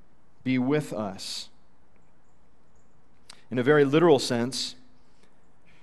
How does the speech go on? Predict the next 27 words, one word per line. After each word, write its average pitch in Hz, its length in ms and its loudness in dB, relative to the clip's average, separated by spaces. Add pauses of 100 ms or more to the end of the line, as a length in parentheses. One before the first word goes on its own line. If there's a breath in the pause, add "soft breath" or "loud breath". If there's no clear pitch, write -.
(180)
Mary 160 420 8
is 131 140 4
the 131 80 0
first 180 320 2
human 160 300 0
being 127 420 2
who 127 180 0
experiences 131 680 -2
the 123 160 0
indwelling 127 680 0
presence 117 600 -4
of 107 540 -6 (640)
Jesus. 104 600 -6 (2250)
And 110 100 -6
this 160 160 0
is 151 80 0
a 151 80 8
little 147 240 6
different 135 300 2
category 131 500 4
that 123 120 2
I'm 135 180 2
qualified 135 640 2
<laughs> - 80 -4
to 180 80 2
speak - 400 -4
about. 104 460 -2